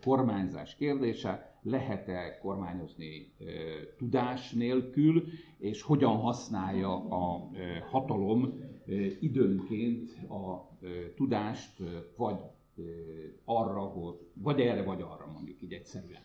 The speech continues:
<clears throat> Nos, ö, arról nagyon hosszú, hogy mi a tudás, nem, ö, fogok beszélni, hiszen a tudományfilozófia, az epistemológia ezt, ö,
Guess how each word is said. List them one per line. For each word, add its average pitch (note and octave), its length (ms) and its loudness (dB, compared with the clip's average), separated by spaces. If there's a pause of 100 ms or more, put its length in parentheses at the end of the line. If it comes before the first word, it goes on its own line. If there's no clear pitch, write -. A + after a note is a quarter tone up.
(200)
<clears throat> - 340 8 (1000)
Nos, C#3 380 6
ö, A#2 320 4 (160)
arról D#3+ 440 12
nagyon C#3 320 10
hosszú, C3+ 260 4
hogy G#2+ 120 4
mi C3+ 160 12
a C#3 140 8
tudás, A#2 540 2
nem, G#2 260 0
ö, F2+ 340 -2
fogok F#2 240 -4
beszélni, C3 360 0
hiszen A2 220 -2
a G#2 80 -4
tudományfilozófia, A2 1000 0
az F2+ 100 -6
epistemológia G2+ 920 -2
ezt, - 260 -6
ö, F2+ 180 -4